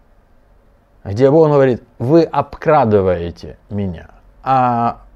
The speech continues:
если вы воруете, то и у вас тоже украдут. Что посеет человек, то и пожнет. Поэтому покайтесь и обратитесь.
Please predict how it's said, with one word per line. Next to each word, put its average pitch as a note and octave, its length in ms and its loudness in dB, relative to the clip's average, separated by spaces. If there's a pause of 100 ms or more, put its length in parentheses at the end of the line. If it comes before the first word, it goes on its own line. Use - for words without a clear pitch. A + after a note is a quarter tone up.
если C3+ 420 -2
вы D#3 180 2
воруете, G3 640 0 (1400)
то C3 120 -2
и B2 60 2
у A#2+ 100 2
вас A#2+ 160 -2
тоже D#3+ 400 -2 (220)
украдут. G#2+ 420 -10
Что D#3 180 0
посеет A3 480 2
человек, A#3 560 0 (800)
то - 80 -12
и E2+ 80 -10
пожнет. F#3 460 -6 (1120)
Поэтому G#3+ 320 4
покайтесь A#3 960 2 (240)
и D#3 100 -10
обратитесь. G#3+ 840 -6